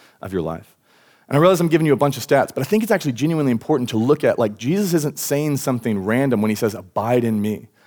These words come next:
Like, "You will experience life from me if you abide in me." He's actually saying something that has, that was true back then that we've just now have the science to actually prove and go, "Hey, what Jesus said is true." What Solomon said, that "Walk with the wise and you'll become wise."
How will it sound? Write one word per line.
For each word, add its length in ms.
Like, 160
"You 80
will 100
experience 560
life 540
from 340
me 160
if 140
you 80
abide 280
in 120
me." 160
He's 180
actually 280
saying 280
something 300
that 180
has, 240
that 160
was 160
true 260
back 240
then 300
that 80
we've 180
just 220
now 380
have 200
the 60
science 460
to 80
actually 300
prove 420
and 100
go, 180
"Hey, 80
what 160
Jesus 340
said 240
is 160
true." 400
What 140
Solomon 440
said, 280
that 140
"Walk 300
with 120
the 60
wise 440
and 100
you'll 120
become 420
wise." 500